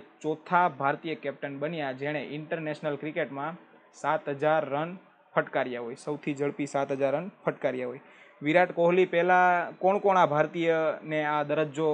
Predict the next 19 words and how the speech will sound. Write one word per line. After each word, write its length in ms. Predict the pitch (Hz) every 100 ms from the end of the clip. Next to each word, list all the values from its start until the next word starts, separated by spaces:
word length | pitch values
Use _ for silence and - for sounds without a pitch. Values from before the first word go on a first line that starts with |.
| 143
પ્રાપ્ત 260 | - 151 147
થયો 260 | 135 143 143
છે, 140 | 139 143
આ 180 | 147 147 - _ _ _ _ _ _ _
પ્રાપ્ત 360 | - - 156 -
થયું 240 | 151 147
છે? 180 | 135 156 180 _ _ _ _ -
તો 60 |
કે 120 | 139 139
પહેલા 580 | 147 156 180 175 170 -
નંબર 320 | 156 156 170 170
ઉપર 180 | 170
હતા 300 | 147 139 165
મોહમ્મદ 420 | 160 147 156 170 151
અઝરુદ્દીન, 500 | 147 156 143 127 120
સૌથી 400 | - 151 147 170
પહેલા 400 | - 147 151 151
સિદ્ધિ 320 | - 143 151
મોહમ્મદ 460 | 147 143 156 165 147